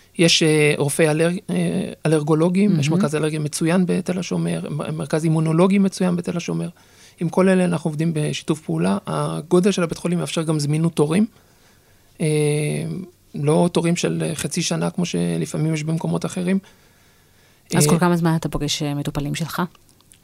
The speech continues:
Speaker 1: כעיקרון, תלוי בחומרה.
Speaker 2: מהמם.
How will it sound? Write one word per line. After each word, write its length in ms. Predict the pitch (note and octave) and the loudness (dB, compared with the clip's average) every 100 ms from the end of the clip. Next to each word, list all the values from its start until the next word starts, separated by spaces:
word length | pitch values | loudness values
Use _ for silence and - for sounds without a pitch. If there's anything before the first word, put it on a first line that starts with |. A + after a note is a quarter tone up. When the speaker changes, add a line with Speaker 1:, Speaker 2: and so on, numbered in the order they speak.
| _ - | _ -2
Speaker 1:
כעיקרון, 760 | F3+ - D#3 E3 G3 G3+ G#3 | 0 2 2 4 6 6 4
תלוי 240 | G3+ E3 E3+ | 4 2 2
בחומרה. 420 | E3 - D#3+ F#3 - _ - | 0 -4 -8 -8 -14 _ -4
Speaker 2:
מהמם. 200 | E3+ D#3 | 0 0